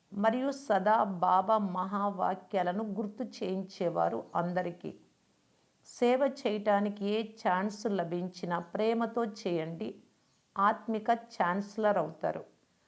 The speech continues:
సేవలో ఎవరైనా ముందుకెళ్తూ ఉంటే వారిని చూసి దాది చాలా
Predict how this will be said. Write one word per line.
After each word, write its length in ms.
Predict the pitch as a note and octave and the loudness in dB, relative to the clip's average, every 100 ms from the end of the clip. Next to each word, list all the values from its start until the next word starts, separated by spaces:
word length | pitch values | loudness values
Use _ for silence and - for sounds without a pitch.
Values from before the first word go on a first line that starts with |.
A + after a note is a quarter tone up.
| _ _ _ | _ _ _
సేవలో 520 | - B3 C4+ C#4+ C4+ C4+ A#3 G3+ | -4 2 4 4 4 4 4 4
ఎవరైనా 420 | G#3+ A3 A3+ A#3 | 4 2 2 0
ముందుకెళ్తూ 800 | G#3+ G#3 A3 G#3 G#3 F#3+ F#3+ A3 G3+ | 0 0 0 -2 -2 -4 -4 -2 -2
ఉంటే 340 | E3 F3 - D#3+ - - _ _ _ - | -2 -6 -6 -6 -8 -14 _ _ _ -14
వారిని 580 | E3+ F#3+ G3 A#3 A#3+ G3+ | -2 4 4 4 2 -2
చూసి 460 | A#3 A#3 - G#3+ F3 F3 - _ _ | -6 -8 -6 -8 -6 -10 -20 _ _
దాది 420 | E3+ F#3+ G3 G#3+ B3 - | -4 2 4 2 -4 -4
చాలా 380 | A3+ F3 G3+ | 0 2 4